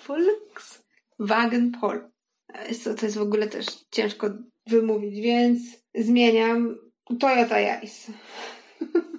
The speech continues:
O matko. Dobra, nieważne, nieważne. Zostajmy przy Toyocie Yaris, okej? Dobra, ja przepraszam wszystkich słuchaczy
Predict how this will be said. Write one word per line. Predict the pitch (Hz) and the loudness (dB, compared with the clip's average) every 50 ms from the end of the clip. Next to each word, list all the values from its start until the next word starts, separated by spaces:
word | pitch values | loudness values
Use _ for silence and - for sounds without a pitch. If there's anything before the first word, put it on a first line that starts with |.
| - - 330 330 - - _ _ _ _ _ _ - - - - - - - - - - - _ _ | -6 -6 -6 -6 -8 -18 _ _ _ _ _ _ -16 -14 -14 -14 -14 -14 -14 -16 -18 -20 -20 _ _
O | - - - - - | -12 -10 -8 -8 -10
matko. | - - - - - - - - - - - - - - - 247 | -10 -12 -14 -16 -16 -16 -14 -14 -14 -16 -16 -18 -20 -10 -4 -4
Dobra, | 226 226 214 208 - - - - - | -2 -2 -2 -4 -6 -8 -12 -6 0
nieważne, | 240 233 240 233 233 220 214 208 208 208 220 233 208 - - | 2 4 4 4 4 2 0 0 -2 -6 -8 -8 -14 -10 -6
nieważne. | 233 226 226 233 220 226 220 214 202 202 208 214 220 - _ _ _ _ | -2 2 2 2 2 2 0 -2 -2 -4 -8 -10 -12 -16 _ _ _ _
Zostajmy | - 240 285 247 - 311 302 302 311 311 302 | -4 -2 -2 0 2 2 2 2 0 -2 -4
przy | 302 - 240 | -4 -8 -4
Toyocie | - 233 214 214 208 214 202 | -2 0 0 0 0 -2 -2
Yaris, | 196 190 202 - 220 - - | -2 -2 -4 -6 -8 -8 -6
okej? | 240 247 294 311 320 311 320 _ _ _ | -2 0 0 0 0 -4 -8 _ _ _
Dobra, | 240 214 226 240 277 277 277 269 240 | -4 -4 -2 0 0 0 0 -2 -2
ja | 254 269 269 269 269 262 254 | 0 2 4 4 4 2 2
przepraszam | - 269 247 247 254 247 254 262 254 240 | -4 -6 -4 -4 -6 -4 -4 -4 -4 -4
wszystkich | 240 - - 240 233 - - - _ _ - | -6 -4 -4 -4 -4 -4 -6 -14 _ _ -14
słuchaczy | 233 - 254 247 247 240 240 - 247 233 - - - _ | -10 -4 0 0 0 0 0 -2 -2 -2 -2 -6 -12 _